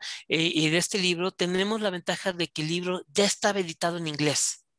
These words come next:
Estaba por salir en inglés cuando nos lo ofrecen. Entonces, todo el trabajo de edición de justo, quítale, ponle y demás,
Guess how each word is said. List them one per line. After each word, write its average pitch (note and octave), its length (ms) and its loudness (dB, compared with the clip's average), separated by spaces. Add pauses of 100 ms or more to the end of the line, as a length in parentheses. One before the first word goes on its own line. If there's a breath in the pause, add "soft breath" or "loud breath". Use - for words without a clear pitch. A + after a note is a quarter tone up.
(460 loud breath)
Estaba G#3 380 4
por F3 280 -2
salir E3 520 0 (280 loud breath)
en C3+ 160 -6
inglés C#3+ 320 0
cuando B2+ 320 -2
nos A#2+ 200 -8
lo B2 100 -4
ofrecen. F3+ 560 2 (480 loud breath)
Entonces, D#3 680 0
todo G3+ 120 4
el F3+ 120 2
trabajo F3+ 480 2
de F#3 160 4
edición E3+ 600 0
de C#3 100 0
justo, D#3 560 -6
quítale, C#3 460 2
ponle D3+ 500 0
y B2+ 40 0
demás, C#3 340 -4